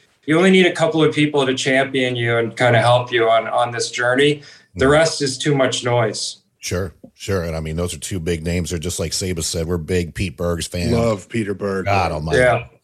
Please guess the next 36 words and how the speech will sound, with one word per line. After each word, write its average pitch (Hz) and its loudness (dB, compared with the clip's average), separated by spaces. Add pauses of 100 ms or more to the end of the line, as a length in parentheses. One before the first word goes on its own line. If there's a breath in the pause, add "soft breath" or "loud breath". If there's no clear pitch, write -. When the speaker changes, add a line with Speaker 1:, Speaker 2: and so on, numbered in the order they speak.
(160)
Speaker 2:
Fantastic. 82 -4
So, 80 -4
and 80 -4
then, 78 -2
I 80 -2
mean, 78 -2
Tenet, 92 0
uh, 71 -6
Christopher 87 -4
Nolan, 82 0
I 76 -4
mean, 73 -4
come 82 -6
on 80 -2
Speaker 3:
Yeah. 73 -2
Speaker 2:
now. 71 -4
He's 73 -6
one 80 -2
of 80 -2
the 69 -8
biggest 78 -4
directors 78 -2
in 76 -6
the 78 -4
game 82 -2
with 95 2
Pete 85 -6
Berg. 69 -6
So 69 -6 (540 loud breath)
that's, 78 -4
uh, 73 -2
that's 80 -4
tremendous. 76 -4
I 87 -2
got 101 0
a, 87 2